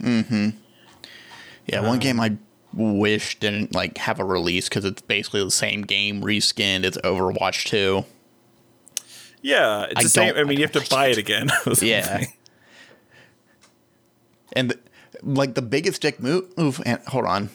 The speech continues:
Speaker 1: Before I say this, I need to double check. Did Blizzard shut down the Overwatch one servers?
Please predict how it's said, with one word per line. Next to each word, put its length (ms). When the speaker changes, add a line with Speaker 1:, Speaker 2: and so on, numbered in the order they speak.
Speaker 1:
Before 260
I 80
say 300
this, 180
I 40
need 160
to 60
double 200
check. 380
Did 160
Blizzard 380
shut 300
down 300
the 100
Overwatch 560
one 180
servers? 560